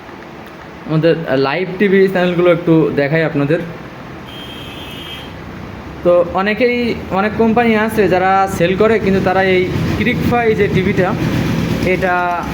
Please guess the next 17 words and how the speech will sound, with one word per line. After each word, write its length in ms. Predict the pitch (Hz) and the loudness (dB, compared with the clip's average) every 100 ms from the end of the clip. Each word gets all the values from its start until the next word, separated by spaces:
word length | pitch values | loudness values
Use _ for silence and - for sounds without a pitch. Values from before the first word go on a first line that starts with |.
| - | -4
আহ, 180 | 139 139 - | -2 -2 0
ক্রিকফাই 380 | 180 202 202 208 | 0 0 -2 -2
টিভিটা 380 | 208 190 196 202 | 0 0 2 0
তারা 240 | 165 170 | 0 0
এটা 180 | 170 170 | 2 2
ধরিয়ে 340 | 147 143 147 | 2 4 4
দেয়। 240 | 147 165 247 - - - - | 2 2 0 -4 -10 -10 -4
তো 100 | 170 170 | -4 -2
থার্ড 180 | 185 202 | -4 -2
পার্টি, 240 | 196 170 156 | -2 -2 -4
আহ, 420 | - 156 151 143 131 | -4 0 2 2 -2
থার্ড 200 | 147 151 | -4 -2
পার্টি 280 | 170 160 165 | -2 0 2
অ্যাপস। 320 | 160 196 165 - - - - | 2 0 -4 -12 -16 -14 -2
তো 80 | 170 | 2
এই 100 | 170 | 2
ক্রিকফাই 680 | 170 220 226 - 226 220 | 2 2 0 0 2 2